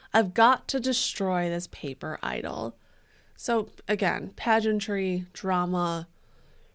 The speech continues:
really great dance moves. This guy has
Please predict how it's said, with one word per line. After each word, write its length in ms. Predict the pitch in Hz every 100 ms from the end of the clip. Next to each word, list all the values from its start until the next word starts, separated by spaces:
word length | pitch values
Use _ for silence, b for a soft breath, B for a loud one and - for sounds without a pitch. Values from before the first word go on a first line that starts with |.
| b - _ -
really 400 | 170 165 190 190
great 260 | 175 175 160
dance 320 | 156 151 156
moves. 300 | 151 151 151
This 160 | 185 202
guy 220 | 202 147
has 280 | 120 90